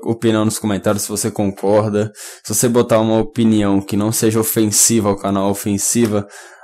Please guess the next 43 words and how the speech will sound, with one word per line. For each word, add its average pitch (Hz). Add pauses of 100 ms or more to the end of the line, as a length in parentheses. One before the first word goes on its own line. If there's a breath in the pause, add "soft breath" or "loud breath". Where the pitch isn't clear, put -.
(100)
a 98
mim, 104
ofensiva 104
à -
minha 104
opinião, 104
que 127
eu 120
digo 113
assim, 110
ofensiva 107
é... 104 (1080 loud breath)
se -
você 107
me 113
xingando, 113
você 104
falando 107
mal, 92
entendeu? 98
Mas 107
se -
você 110
botar 113
uma 110
opinião 110
construtiva, 104
eu 104
vou 113
ler, 101
porque 107
eu 98
tento 101
ler 101 (180)
todos 120
os, 113
na -
verdade, 131
eu 147
leio 104
todos 117
os -
comentários. 98